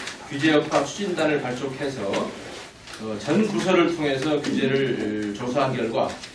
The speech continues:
총 오십구 건의 규제를 발굴했습니다. 이것은, 어, 수도권 규제 아홉 건, 일자리, 뭐, 기업 규제 관련된, 음, 규제 여덟 건, 또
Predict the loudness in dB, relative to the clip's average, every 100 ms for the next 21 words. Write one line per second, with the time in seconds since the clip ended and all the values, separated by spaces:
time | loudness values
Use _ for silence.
0 | -16 -10 -4 -2 -2 -6 -2 2 4 4
1 | 2 2 4 4 4 0 0 0 -2 -2
2 | -2 -4 -4 -2 -2 -2 -4 -4 -6 -8
3 | -14 -20 -20 -16 -10 -6 -4 -6 -8 -10
4 | -10 0 2 4 4 4 4 6 8 6
5 | 2 -4 -8 -10 -18 -20 -10 0 0 0
6 | 2 4 6 4 0 -8 -6 -6 -2 4
7 | 4 4 -2 0 0 -2 -2 -4 -2 -2
8 | -2 -4 -8 -8 -6 -6 -8 -8 0 0
9 | 2 -2 -4 -8 -12 -16 -20 -10 -4 -4